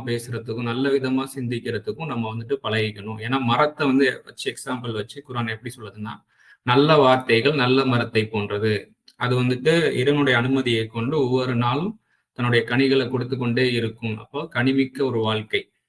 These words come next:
So, அதன் அடிப்படையில் நம்ம சிந்திக்கும் போது நல்ல விதமாக பேச கத்துக்கணும்.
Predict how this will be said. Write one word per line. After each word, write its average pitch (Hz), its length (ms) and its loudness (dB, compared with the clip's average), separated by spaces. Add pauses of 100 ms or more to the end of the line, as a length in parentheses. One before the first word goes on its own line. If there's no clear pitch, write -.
(540)
So, - 140 -12
அதன் 135 180 2
அடிப்படையில் 156 420 0
நம்ம 135 160 -2
சிந்திக்கும் 131 420 -2
போது 107 340 -4
நல்ல 165 320 2
விதமாக 147 460 0
பேச 127 260 -2
கத்துக்கணும். 107 480 -12